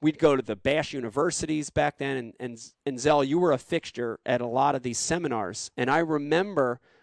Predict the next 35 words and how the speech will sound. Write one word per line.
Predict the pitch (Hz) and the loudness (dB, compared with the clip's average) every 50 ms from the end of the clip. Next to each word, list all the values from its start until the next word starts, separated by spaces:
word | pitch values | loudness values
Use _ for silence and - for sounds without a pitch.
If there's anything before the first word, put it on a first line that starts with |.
| _ | _
I | - 175 | -4 -4
can't | - - 320 349 302 | 0 2 2 2 2
remember, | 247 226 214 220 202 175 143 139 | 0 0 2 2 2 4 2 2
it | 127 151 190 | 2 2 4
might | 262 311 320 | 4 2 2
have | 330 285 | 2 2
been | 240 208 180 | 0 0 2
like | 165 151 - | 0 -2 -2
the | - 147 | -2 0
one | 147 147 143 | 0 2 2
in | 135 127 123 | 0 -2 -2
Richmond, | 123 123 120 - - - 98 92 104 | -2 -2 -2 -2 -6 -12 -12 -10 -10
I | 120 - | -10 -6
can't | - 202 202 - | -4 -4 -4 -4
remember, | - 147 147 147 269 123 117 104 110 - _ _ _ _ _ _ _ _ _ _ _ - | -2 -2 -2 -2 0 -2 -4 -4 -6 -8 _ _ _ _ _ _ _ _ _ _ _ 2
but | 143 147 | 4 4
I | 160 | 4
remember | 156 151 156 151 156 160 180 208 214 208 208 196 190 - - _ _ _ _ _ _ _ _ _ _ _ _ _ _ _ | 4 2 -2 -2 0 2 2 2 2 2 2 2 2 -2 -6 _ _ _ _ _ _ _ _ _ _ _ _ _ _ _
watching | 131 117 127 151 175 202 - - 233 233 233 233 208 | -6 2 4 6 6 6 4 0 -4 -6 -6 -8 -8
one | 180 180 190 190 | -4 -2 0 0
of | 190 180 | 2 0
your | 180 160 | 0 0
seminars | - - - 160 143 127 110 95 82 - 127 - - - - - _ _ _ | -2 -2 -2 -2 -2 -2 -6 -6 -8 -8 -12 -14 -14 -16 -18 -20 _ _ _
and | 127 127 127 123 120 117 123 | -6 -4 -4 -6 -8 -6 2
listening | 139 151 160 - - 139 120 104 87 90 110 113 117 - | 4 4 4 4 0 -6 -8 -10 -10 -12 -14 -16 -18 -10
and, | - 120 120 120 117 113 110 113 _ _ _ - - | -6 -4 -4 -4 -4 -6 -8 -14 _ _ _ -20 -16
you | 139 139 139 135 | -8 -4 -2 -2
know, | 123 117 113 113 107 - _ _ _ | 0 -2 -2 -4 -8 -10 _ _ _
listening | - 80 - 98 139 147 160 - - 170 165 151 143 131 | -16 -14 -12 -4 -2 -2 -2 -2 -2 -4 -4 -4 -4 -6
to | - - - 156 151 143 139 139 135 131 - _ _ _ _ _ _ _ _ _ _ _ _ _ _ | -8 -6 -4 -2 -2 0 -2 -2 -4 -6 -10 _ _ _ _ _ _ _ _ _ _ _ _ _ _
your | - 143 139 147 135 | -4 0 0 0 2
del-, | - 143 139 143 151 - - - - | 2 0 0 2 -2 -4 -8 -12 -2
delivering | - 143 139 147 156 160 156 160 147 139 139 139 135 | 2 2 6 6 6 6 6 2 0 0 0 -2 -4
the | 123 | -6
seminar. | - - - 147 147 139 131 113 101 98 101 113 117 | -6 -4 -2 -2 -2 -2 -4 -4 -4 -4 -6 -8 -10